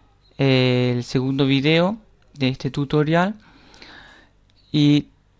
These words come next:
eh, en otra ocasión te voy a enseñar cómo hacer nuestro blog para tener mayor ganancias, porque la mayor ganancia se tiene cuando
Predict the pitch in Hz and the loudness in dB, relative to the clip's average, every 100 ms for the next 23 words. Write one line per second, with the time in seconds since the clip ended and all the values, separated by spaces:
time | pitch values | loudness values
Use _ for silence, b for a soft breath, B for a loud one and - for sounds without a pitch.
0 | _ - 135 127 127 135 156 147 160 170 | _ -4 -2 0 -2 0 2 2 2 2
1 | 170 160 143 135 143 135 135 - 160 160 | 4 4 4 2 0 0 0 -2 -2 -2
2 | - 147 147 - 139 131 - 147 139 151 | 0 2 2 -2 -4 -4 0 -2 2 0
3 | 151 - 131 127 131 135 139 135 139 131 | 0 0 0 0 2 4 2 -2 -6 -4
4 | 123 127 - 151 156 151 131 127 - - | -2 -4 -2 -2 0 2 2 0 -8 -16
5 | - - 139 - 127 135 131 180 180 175 | -16 -8 -6 -2 2 2 0 -2 0 0
6 | 175 175 175 - 135 - 151 156 - 135 | -2 -2 -4 -6 -6 -2 -2 -2 -2 0
7 | 131 | -2